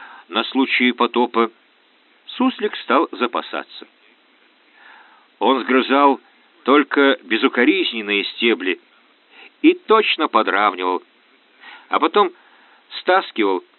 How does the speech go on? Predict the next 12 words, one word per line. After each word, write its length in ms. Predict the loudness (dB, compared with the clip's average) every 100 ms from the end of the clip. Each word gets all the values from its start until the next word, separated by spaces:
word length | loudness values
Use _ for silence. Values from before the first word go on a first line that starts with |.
| _ -20 -4
и 100 | 0 0
складывал 580 | 2 2 4 4 2
их 240 | 2 0 -2 -6 _ -16
в 100 | 0
кладовой 560 | 2 4 2 2 2 -2 -6
так, 200 | -2 -2
чтоб 240 | 0 -2 -4 -20
не 180 | -6 -2
сгнили 580 | -2 -4 -2 -2 -2 -4 -8 -20 -8
и 240 | -6 -6
не 160 | -8 -12 -12
скисли. 500 | -14 -12 -14 -16